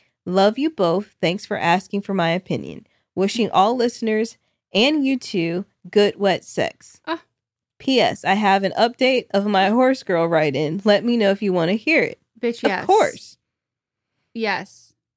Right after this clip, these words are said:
Speaker 2: Yes. Thank you for that.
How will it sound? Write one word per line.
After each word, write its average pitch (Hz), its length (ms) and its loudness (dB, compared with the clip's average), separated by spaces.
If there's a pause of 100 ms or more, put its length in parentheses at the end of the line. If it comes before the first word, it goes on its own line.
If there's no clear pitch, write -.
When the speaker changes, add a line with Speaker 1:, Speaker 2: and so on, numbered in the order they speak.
(1300)
Speaker 2:
Yes. - 500 -12 (120)
Thank 427 200 -4
you 466 60 0
for 285 100 -6
that. 208 280 0